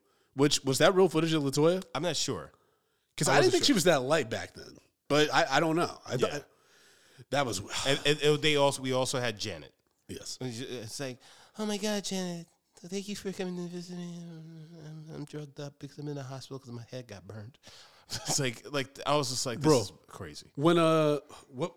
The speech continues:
Speaker 1: what character was,
Speaker 2: Hold
Speaker 1: what
Speaker 2: on,
Speaker 1: character?
Speaker 2: hold on. Flex looked absolutely crazy. This
Speaker 1: Well,
Speaker 2: entire film.
Speaker 1: <laughs>
Speaker 2: And, and, and, and as the film went on, he just <laughs> got crazier and crazier.
Speaker 1: Wait, wait. So,
Speaker 2: Which,
Speaker 1: okay.
Speaker 2: which is, which is straight, uh, with Michael Jackson, but still,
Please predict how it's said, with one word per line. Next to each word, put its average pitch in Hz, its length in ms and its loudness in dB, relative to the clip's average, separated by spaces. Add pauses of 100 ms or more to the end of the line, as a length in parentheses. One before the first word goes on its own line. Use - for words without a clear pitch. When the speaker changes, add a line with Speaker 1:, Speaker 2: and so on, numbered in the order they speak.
(380)
Speaker 1:
what 175 160 -2
character 180 400 6
was, 156 300 4
Speaker 2:
Hold 170 100 -10
Speaker 1:
what 185 140 8
Speaker 2:
on, 202 60 6
Speaker 1:
character? 117 220 6
Speaker 2:
hold - 120 -6
on. - 60 -20 (300)
Flex 151 400 2
looked 113 160 0
absolutely 90 440 -2
crazy. - 400 -12 (520)
This 139 160 0
Speaker 1:
Well, 175 220 10
Speaker 2:
entire 180 60 0
film. - 320 -4
Speaker 1:
<laughs> - 100 -4
Speaker 2:
And, 156 180 4
and, 175 100 6
and, 190 260 10
and 180 120 8
as 165 180 10
the 165 80 2
film 170 240 4
went 156 120 10
on, 156 160 10
he 147 100 4
just 123 280 0
<laughs> 143 200 -14
got - 260 -2
crazier - 600 6
and 196 100 -2
crazier. 147 480 2 (320)
Speaker 1:
Wait, 160 160 6
wait. 147 200 2
So, 180 140 6
Speaker 2:
Which, 226 120 8
Speaker 1:
okay. 240 120 4
Speaker 2:
which 214 160 6
is, 233 220 0
which 190 260 2
is 240 180 -2
straight, 226 560 4 (180)
uh, 185 200 8
with 170 160 6
Michael 180 240 4
Jackson, 170 360 4
but 127 160 0
still, 90 360 0